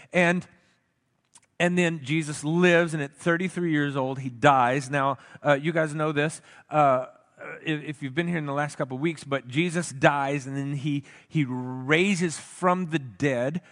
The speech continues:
three days later, and he, he preaches, teaches, visits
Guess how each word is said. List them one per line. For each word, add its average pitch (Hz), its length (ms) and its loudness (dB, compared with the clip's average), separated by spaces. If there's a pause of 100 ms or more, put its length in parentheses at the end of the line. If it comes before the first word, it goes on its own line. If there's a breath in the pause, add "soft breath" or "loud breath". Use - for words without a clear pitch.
(140)
three 160 300 0
days 156 320 0
later, 135 540 -2 (400 loud breath)
and 151 500 -2 (320 soft breath)
he, 160 580 -4 (200)
he 160 440 -6 (300)
preaches, 185 680 -2
teaches, 180 680 -2
visits 139 1120 -2